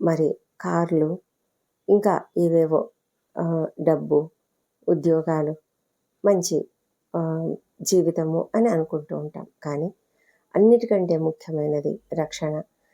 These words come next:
ఆ రక్షణ కలిగినటువంటి జీవితం మనం కలిగి ఉన్నప్పుడు, మనం ఈ లోకపు విషయాలన్నిటి గురించి కూడా ఆలోచించము. అవును, మనకు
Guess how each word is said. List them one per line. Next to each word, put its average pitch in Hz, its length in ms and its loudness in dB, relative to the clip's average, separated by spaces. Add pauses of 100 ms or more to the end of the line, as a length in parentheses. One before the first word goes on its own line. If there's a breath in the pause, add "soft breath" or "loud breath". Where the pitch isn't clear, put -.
(280)
ఆ 170 120 0
రక్షణ 185 420 -2
కలిగినటువంటి 202 840 0
జీవితం 165 440 -2
మనం 160 220 -2
కలిగి 160 340 -2
ఉన్నప్పుడు, 160 580 0 (720)
మనం 220 260 6
ఈ 185 140 2
లోకపు 180 460 -2
విషయాలన్నిటి 165 800 -2
గురించి 156 420 -4
కూడా 185 240 -6 (400)
ఆలోచించము. 156 760 -2 (580)
అవును, 185 360 2 (240)
మనకు 156 320 0